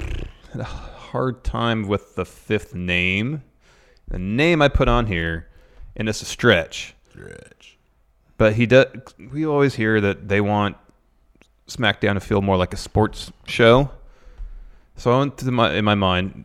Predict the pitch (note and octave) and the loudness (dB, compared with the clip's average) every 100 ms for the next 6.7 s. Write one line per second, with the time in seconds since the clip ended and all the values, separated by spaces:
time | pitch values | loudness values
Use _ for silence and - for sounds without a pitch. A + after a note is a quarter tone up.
0 | - A#2+ A2+ A#2+ G#2 A2 F#2+ - G2 F#2+ | 2 4 4 4 2 0 0 -2 -6 -6
1 | F2 F#2 E2+ E2+ E2+ F2 - - - F2+ | -4 -6 -6 -6 -6 -8 -10 -18 -14 -10
2 | F#2 F2 D2+ C#2+ _ _ _ - F2 E2+ | -8 -8 -10 -14 _ _ _ -8 -4 -4
3 | E2 - F2 F2 E2+ - F2 - F#2+ F2 | -6 -8 -8 -6 -6 -8 -8 -4 -2 2
4 | F#2+ F2+ F2+ - - A#2 G2 - G2 F#2 | 2 2 -2 -6 -4 -2 -2 0 0 2
5 | F2 - F2+ E2 E2+ G2 F#2+ F2 F2+ G#2+ | -2 -2 -4 -2 0 2 0 -2 -6 -6
6 | F2 F#2+ F#2+ F#2 F#2 F#2 | -6 -8 -8 -6 -8 -8